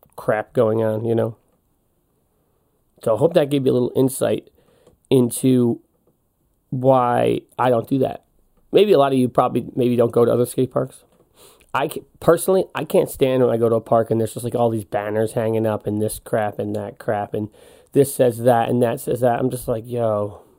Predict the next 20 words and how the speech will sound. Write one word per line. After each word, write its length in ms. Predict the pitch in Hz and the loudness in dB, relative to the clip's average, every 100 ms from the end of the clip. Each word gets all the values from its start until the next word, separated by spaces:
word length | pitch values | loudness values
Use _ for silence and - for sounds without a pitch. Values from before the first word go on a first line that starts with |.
| _ _ _ _ _ _ _ _ _ _ - _ _ _ _ | _ _ _ _ _ _ _ _ _ _ -20 _ _ _ _
My 280 | 135 131 135 | 2 4 2
belief 360 | 127 123 123 | 2 2 2
is 140 | 123 110 | -2 0
that 300 | 123 110 - _ _ _ _ - _ _ - | 0 0 -8 _ _ _ _ -20 _ _ -10
the 180 | 131 135 | -2 -2
strong 640 | - - 151 131 131 135 135 | -2 -4 2 4 4 2 0
branding 800 | 113 117 120 113 123 127 131 | -10 -2 0 2 0 0 0
is 260 | 131 117 110 | -2 -4 -6
better 400 | 104 117 117 113 | -2 0 2 0
for 200 | - 123 | 0 -2
the 120 | 110 | -2
growth 440 | 110 - 117 113 120 | -6 -2 0 0 -2
of 120 | 110 | -4
my 160 | 110 | -4
business 480 | 104 113 113 123 110 | -2 -2 -2 -4 -4
than 160 | 120 113 | -4 -6
a 80 | 110 | -8
small, 800 | - - 123 117 113 117 113 _ _ _ _ _ _ _ _ _ | -12 -8 -4 -2 -2 -2 -6 _ _ _ _ _ _ _ _ _
a 80 | 131 | -4
marginal 680 | 120 117 113 120 120 117 | 0 2 2 0 -2 -2